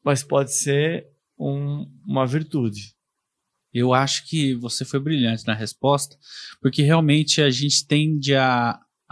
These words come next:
Speaker 2: achar que o outro tem uma deficiência, que no caso, às vezes, não é uma <laughs> deficiência, né?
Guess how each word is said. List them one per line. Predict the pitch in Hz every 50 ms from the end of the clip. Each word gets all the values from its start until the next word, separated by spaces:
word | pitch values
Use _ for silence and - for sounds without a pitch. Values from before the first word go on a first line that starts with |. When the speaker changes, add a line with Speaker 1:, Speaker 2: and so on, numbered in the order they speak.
| 135
Speaker 2:
achar | 139 143 135 - - - 151 180 196 196 190
que | - - - 147
o | 139 139 131
outro | 139 165 180 190 185 - - 127 117 113
tem | - - 156 165
uma | 165 165 165
deficiência, | 151 156 147 - - - - - 143 156 180 185 175 - - 127
que | - - 135
no | 143 143
caso, | 143 - 143 147 151 160 151 147 147
às | 139 131
vezes, | 139 147 151 147
não | 151 160 156
é | 147 165
uma | 202 196
<laughs> | -
deficiência, | - 156 - - - - - - 123 117 113 110 - - 110
né? | 110 113 120